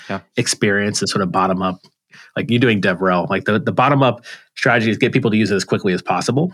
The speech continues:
Speaker 2: Uh, and imagine you have, like, tons of examples of folks that, like, to be able to use Graph base today. My next question is, like, how do folks use it today? Are there examples of different frameworks and, and languages to connect to your database?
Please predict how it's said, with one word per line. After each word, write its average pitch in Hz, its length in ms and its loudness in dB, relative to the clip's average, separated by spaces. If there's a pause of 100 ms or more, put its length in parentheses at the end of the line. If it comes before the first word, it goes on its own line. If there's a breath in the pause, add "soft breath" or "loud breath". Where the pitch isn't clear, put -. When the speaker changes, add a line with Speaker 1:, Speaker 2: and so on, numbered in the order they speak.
(180 loud breath)
Speaker 2:
Uh, 98 320 0
and 107 100 0
imagine 98 320 -2
you 101 60 0
have, 92 120 -2
like, 90 200 -4
tons 113 280 -2
of 95 60 0
examples 90 680 -2
of 87 120 -4
folks 95 320 -2
that, 95 140 -2 (200)
like, 90 220 -10
to 117 100 -4
be 113 80 2
able 107 120 2
to 101 80 0
use 95 180 -2
Graph 92 320 -2
base 85 340 -4 (160)
today. 90 480 -2 (640 loud breath)
My 95 100 -2
next 104 260 -2
question 113 340 0
is, 90 80 -6
like, 90 220 -4 (380 soft breath)
how 113 120 0
do 117 80 2
folks 117 340 -2
use 113 240 0
it 90 80 0
today? 85 300 -2
Are 85 140 -6
there 95 180 0
examples 101 540 -2
of 95 80 -2
different 95 260 -6
frameworks 104 540 -2
and, 95 240 0
and 98 100 -4
languages 98 520 -2
to 95 140 -2
connect 92 300 -4
to 110 80 -4
your 98 300 0
database? 113 520 -2